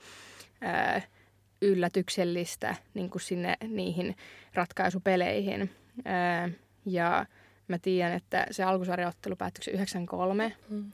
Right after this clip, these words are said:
Speaker 1: Mä en pelannut siinä muuta kuin Y V:t. Äh,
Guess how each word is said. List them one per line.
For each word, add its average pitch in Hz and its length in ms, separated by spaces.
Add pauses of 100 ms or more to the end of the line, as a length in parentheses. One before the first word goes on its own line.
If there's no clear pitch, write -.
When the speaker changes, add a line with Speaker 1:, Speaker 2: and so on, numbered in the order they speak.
Speaker 1:
Mä 190 220
en 185 100
pelannut 180 360
siinä 175 220
muuta 170 220
kuin - 160
Y 214 200
V:t. 208 420 (520)
Äh, 95 480